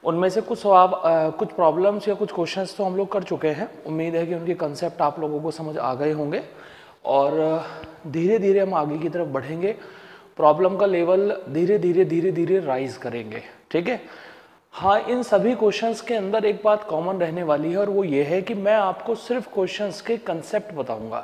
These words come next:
कि problems को solve कैसे करना है। बाकी जो problems की calculations रहेंगी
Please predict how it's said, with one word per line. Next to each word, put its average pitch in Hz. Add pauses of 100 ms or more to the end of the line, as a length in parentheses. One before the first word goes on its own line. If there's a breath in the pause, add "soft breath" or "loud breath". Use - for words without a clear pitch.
(580 loud breath)
कि -
problems 180
को 233
solve 202
कैसे 151
करना 123
है। 120 (640 loud breath)
बाकी 160
जो 233
problems 196
की 240
calculations 175
रहेंगी 143